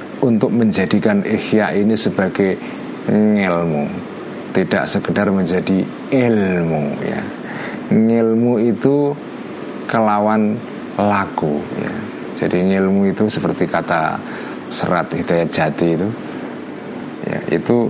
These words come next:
ya, ya, kelawan laku, ya.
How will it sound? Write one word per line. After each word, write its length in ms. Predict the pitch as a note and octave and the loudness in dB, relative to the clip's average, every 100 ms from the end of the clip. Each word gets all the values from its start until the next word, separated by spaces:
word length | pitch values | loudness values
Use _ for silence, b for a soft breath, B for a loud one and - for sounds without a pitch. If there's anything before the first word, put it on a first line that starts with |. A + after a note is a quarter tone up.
| - - - - - - | -2 -10 -12 -12 -12 -6
ya, 240 | - E2 E2+ D#2+ - - - - - - | -2 0 0 -4 -8 -10 -10 -12 -8 0
ya, 160 | F#2+ F#2 | 0 0
kelawan 480 | - A2 A2 A2+ | 2 2 4 4
laku, 480 | A2 A2 D3 - F2 F2 - - - - - - | 4 2 0 -2 -2 -2 -4 -10 -10 -10 -10 -8
ya. 160 | - | -8